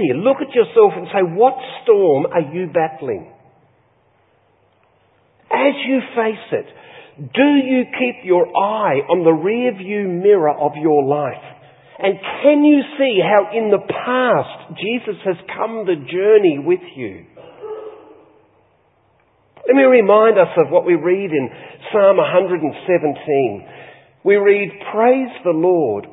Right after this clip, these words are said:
all you nations. Extol him, all you peoples. For great is his love toward us, and the faithfulness of the Lord endures forever. Praise the Lord." Do you know that that's the entire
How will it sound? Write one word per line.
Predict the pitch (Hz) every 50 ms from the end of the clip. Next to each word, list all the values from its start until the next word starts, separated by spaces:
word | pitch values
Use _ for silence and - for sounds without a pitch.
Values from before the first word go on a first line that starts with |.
| -
all | 170 185 196 202 214
you | 196 180 185 175 160
nations. | 151 147 139 139 135 - - 117 101 101 101 98 - _ _ _ _ _ _ _ -
Extol | 180 190 185 - - - - 214 220 220 240 233 226 226
him, | 214 180 175 165 143 131 135 -
all | - 202 220 240 247 262 269 262 240 185
you | 185 214 220 214 208 208 -
peoples. | - 190 190 185 - - 131 104 92 92 - _ _ _ _ _ _ _ _ _ _ _ _ _ _ _ _ _ _ _ - -
For | - 202 202 202 175 165
great | - 196 214 233 247 247 262 - - - -
is | 202 190 175 - -
his | 196 175 - -
love | 170 190 196 180 160 - - -
toward | - 160 143 151 160 165 175 170
us, | 156 131 117 - - - - - - -
and | - - 185 190
the | 185 180 -
faithfulness | - 220 214 226 220 - - 190 170 147 147 139 - -
of | 160 160 -
the | 160 151
Lord | 147 170 185 185 190 196 202 196
endures | - 156 151 139 110 123 160 170 170 165 165 160 - - -
forever. | 160 143 - - 156 151 147 135 123 113 - - - - - - - -
Praise | - 180 180 185 185 185 190 170 151 - -
the | 147 131
Lord." | 120 117 120 113 110 98 87 85 - - _ _ _ _ _ _ _ _ _ _ _ _ _ _ _ _ _ _ _ _ _ _ _ _ _ _ _ _ _ _ _ - - _ -
Do | 208
you | 226 240 294 285
know | 285 262
that | 233 190 180 -
that's | 190 185 185 - - -
the | 190 165
entire | 165 156 147 - - - 180 175 196 202 190